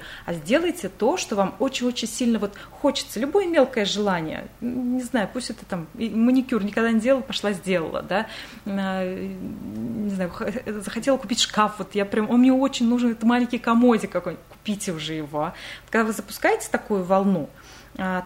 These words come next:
затем событийность, она совсем уже иная начинает складываться,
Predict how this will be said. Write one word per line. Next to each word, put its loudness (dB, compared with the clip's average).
затем 0
событийность, -2
она 0
совсем -4
уже -2
иная 0
начинает -6
складываться, -8